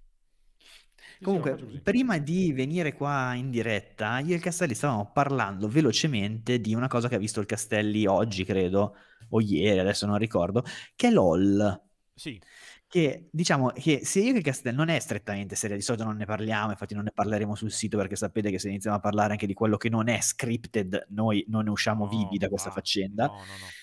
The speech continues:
Speaker 2: Eh, motivo
Speaker 1: Però
Speaker 2: per cui non parliamo dei documentari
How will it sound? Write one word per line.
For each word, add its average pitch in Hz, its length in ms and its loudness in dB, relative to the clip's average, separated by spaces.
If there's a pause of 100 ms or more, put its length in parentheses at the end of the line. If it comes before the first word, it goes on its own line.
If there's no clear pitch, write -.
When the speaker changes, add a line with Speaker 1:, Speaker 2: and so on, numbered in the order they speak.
(160)
Speaker 2:
Eh, 117 540 2
motivo 120 260 2
Speaker 1:
Però 113 100 2
Speaker 2:
per 104 80 -2
cui 123 100 4
non 113 160 2
parliamo 110 420 2
dei 107 100 2
documentari 95 720 0